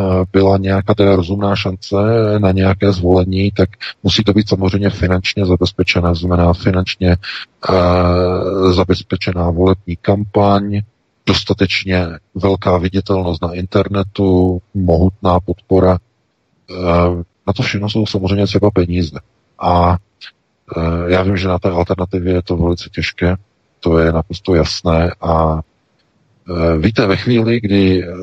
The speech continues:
se rozhoduje o tom, eh, kdo bude zvolen v rámci demokratických procesů, tak rozhodují o tom peníze, nikoliv voliči, protože ty peníze rozhodujou, že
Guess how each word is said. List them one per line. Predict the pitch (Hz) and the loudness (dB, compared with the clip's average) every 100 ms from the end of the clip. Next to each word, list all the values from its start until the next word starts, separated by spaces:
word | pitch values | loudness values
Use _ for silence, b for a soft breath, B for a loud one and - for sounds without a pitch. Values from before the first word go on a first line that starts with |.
| 92 | -6
se | - 110 | -2 0
rozhoduje | 110 120 117 104 90 | 0 0 2 2 0
o | 95 | -2
tom, | - 95 82 85 | -2 -2 -2 -4
eh, | 82 - - 90 95 92 92 92 - | -10 -14 -20 -12 -8 -6 -6 -8 -4
kdo | 101 117 | 0 0
bude | 95 107 95 | 0 0 0
zvolen | 82 90 98 90 82 82 85 _ _ _ _ _ _ _ _ _ | 0 2 2 2 0 -4 -12 _ _ _ _ _ _ _ _ _
v | - | -4
rámci | 87 101 - | -2 -2 -4
demokratických | 110 104 - 101 110 - 117 - | -4 -4 -6 -8 -10 -12 -14 -12
procesů, | 87 - - - 78 73 _ _ _ _ _ _ _ _ _ _ _ _ | -14 -12 -16 -14 -16 -18 _ _ _ _ _ _ _ _ _ _ _ _
tak | - 87 | -6 -2
rozhodují | 92 98 101 113 104 110 | 0 2 2 2 0 -2
o | - | -2
tom | 101 92 | -4 -2
peníze, | 85 78 85 73 67 _ _ _ - | -4 -4 -6 -6 -12 _ _ _ -6
nikoliv | 87 101 101 92 | -2 0 0 0
voliči, | 82 82 80 - 76 | 0 2 2 -2 -6
protože | 82 80 85 | -6 -6 -4
ty | 87 | -4
peníze | 82 82 95 101 101 | -2 -2 -2 2 2
rozhodujou, | 85 87 87 85 80 85 92 | 2 2 4 4 6 4 2
že | 95 85 | 0 0